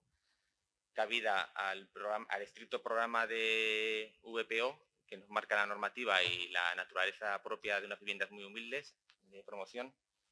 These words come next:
pero al mismo tiempo que generar unos espacios de, como en las viviendas anteriores de Huesca, de espacio intermedio casi que sean más calle que vivienda, ¿no? Esos espacios de circulación, de acceso a las casas,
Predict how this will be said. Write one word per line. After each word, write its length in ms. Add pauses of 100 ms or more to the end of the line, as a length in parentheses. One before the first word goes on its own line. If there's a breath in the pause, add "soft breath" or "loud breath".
(640)
pero 80
al 60
mismo 200
tiempo 300
que 380
generar 340
unos 160
espacios 580
de, 480
como 520
en 80
las 80
viviendas 260
anteriores 280
de 80
Huesca, 440 (140)
de 760 (520)
espacio 360
intermedio 520
casi 420
que 100
sean 180
más 220
calle 380
que 80
vivienda, 460
¿no? 240
Esos 180
espacios 340
de 140
circulación, 640
de 80
acceso 300
a 20
las 160
casas, 320